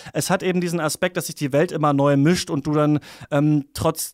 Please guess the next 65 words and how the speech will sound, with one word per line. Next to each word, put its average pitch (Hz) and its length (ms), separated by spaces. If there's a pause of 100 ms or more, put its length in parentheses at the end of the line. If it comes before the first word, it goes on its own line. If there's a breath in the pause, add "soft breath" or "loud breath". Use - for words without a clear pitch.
also, 151 220
aber 156 80
es 156 80
sind 175 100
eher 175 160
so 160 80
Level, 156 300
ne? 143 100
Es 160 120
ist - 140
eine 156 120
offene 165 340
Welt, 160 220
aber 147 180
es 143 140
ist, - 160
äh, 151 380
da 139 100
sind 151 100
immer 147 140
so 143 80
Level 147 240
dazwischen 160 500
und 143 100
es 143 100
ist 147 80
nicht 151 140
so 139 60
eine 139 100
ganz, 143 360
äh, 135 260
so 127 100
eine, 127 180
ähm, 123 260 (100)
ganz 143 240
große 147 240
Map, 147 200
auf 139 100
der 135 100
du 135 200
zur - 220
gleichen 156 220
Zeit 170 180
bist. - 260 (420 loud breath)
Ähm, 160 320 (640)
aber 180 380
eine 190 180
Sache, 147 280
die 156 140
ich 156 60
dazu 175 280
sagen 156 340
wollte, 151 240
die, 165 320
die, 147 320
ich 156 220
find, 170 120
ich - 40
weiß 165 100
nicht, 156 140
wie 160 60
ihr 165 60
das 180 140
findet, 143 220
aber 143 160